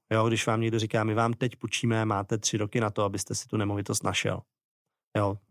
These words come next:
já nevím, příklad Komerční banka. Ale za mě je to velmi nebezpečný.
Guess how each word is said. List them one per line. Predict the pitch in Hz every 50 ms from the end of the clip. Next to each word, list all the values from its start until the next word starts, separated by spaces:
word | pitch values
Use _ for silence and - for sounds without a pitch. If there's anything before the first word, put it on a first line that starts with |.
| - 107
já | 101 98
nevím, | 98 98 98
příklad | - - 127 - 117 107 -
Komerční | - 113 104 104 - - - 110
banka. | 98 98 104 104 - 110 - _ _ _ _ _ _ _ - -
Ale | 110 113 110 110 107 107 107 107 107 104 104 - _ _ _ _ _ _ _ - -
za | 127 123
mě | 135 143
je | 147
to | 139 147
velmi | 135 131 135 143 127
nebezpečný. | 113 110 113 - - 120 113 - - 123 117 113 110 107